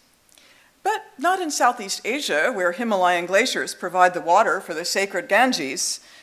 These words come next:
and for over a billion people. Shortness of time moves at vastly different earth speeds. The poem continues, a subtle collapse of time between large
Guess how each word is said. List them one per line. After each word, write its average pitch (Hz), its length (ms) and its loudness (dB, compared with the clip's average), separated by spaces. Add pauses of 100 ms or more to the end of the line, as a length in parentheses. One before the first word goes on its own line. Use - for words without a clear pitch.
and 190 140 -8
for 190 200 0
over 175 260 0
a 156 60 -4
billion 160 380 -4
people. 196 540 -8 (800)
Shortness - 840 -2
of - 140 -10
time 220 540 -2 (220)
moves 202 420 -4
at - 320 -6 (180)
vastly 240 520 4
different 214 480 -2
earth 208 180 0
speeds. - 760 -8 (1160)
The 220 80 -10
poem 262 280 -2
continues, 240 840 -8 (1120)
a 202 80 -10
subtle 240 420 -2
collapse 208 680 -2
of - 160 -12
time 175 560 -2 (680)
between 196 460 -6
large 175 680 2